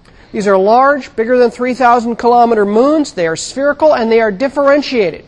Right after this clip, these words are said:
So they're very much like the moon, for example, in the sense of its internal structure, but a very different composition. There's two in particular that we're going to take a very close look at, Io and Europa.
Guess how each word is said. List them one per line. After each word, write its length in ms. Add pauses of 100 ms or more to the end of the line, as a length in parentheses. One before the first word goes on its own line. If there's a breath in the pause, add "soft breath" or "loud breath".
So 140
they're 100
very 300
much 280
like 320 (280 soft breath)
the 80
moon, 300
for 180
example, 480
in 80
the 60
sense 260
of 80
its 100
internal 360
structure, 560 (440 soft breath)
but 140
a 20
very 220
different 340
composition. 640 (1160 loud breath)
There's 160
two 220
in 80
particular 600
that 120
we're 140
going 260
to 120
take 180
a 80
very 400
close 360
look 220
at, 300
Io 420
and 140
Europa. 520